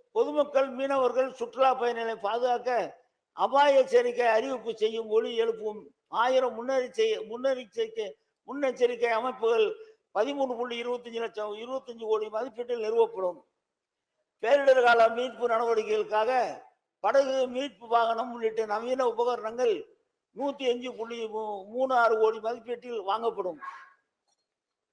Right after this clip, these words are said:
காட்டு தீ தடுப்பு நடவடிக்கைகளுக்காக வனத்துறை அலுவலர்களுக்கு பயிற்சி மற்றும் தீ தடுப்பு உபகரணங்கள் பதினஞ்சு கோடி மதிப்பீட்டில் வழங்கப்படும். மீனவர்களுக்கு மீன்வளத்துறை, மீன்வளத்துறை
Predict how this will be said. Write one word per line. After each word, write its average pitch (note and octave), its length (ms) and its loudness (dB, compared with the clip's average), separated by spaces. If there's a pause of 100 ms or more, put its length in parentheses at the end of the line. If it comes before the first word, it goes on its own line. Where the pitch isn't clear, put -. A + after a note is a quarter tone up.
(840)
காட்டு B3+ 340 2
தீ C4 180 -8
தடுப்பு A#3 360 -2
நடவடிக்கைகளுக்காக A#3 800 2 (460)
வனத்துறை C4+ 520 2
அலுவலர்களுக்கு A#3 560 2
பயிற்சி A#3+ 420 0
மற்றும் A3 380 -6
தீ C4 180 -12
தடுப்பு A3+ 320 -2
உபகரணங்கள் A#3 640 0 (580)
பதினஞ்சு C#4 380 2
கோடி A#3 200 4
மதிப்பீட்டில் A3+ 640 -4
வழங்கப்படும். G3 560 -2 (800)
மீனவர்களுக்கு C4 680 2 (160)
மீன்வளத்துறை, B3 680 0
மீன்வளத்துறை B3+ 680 0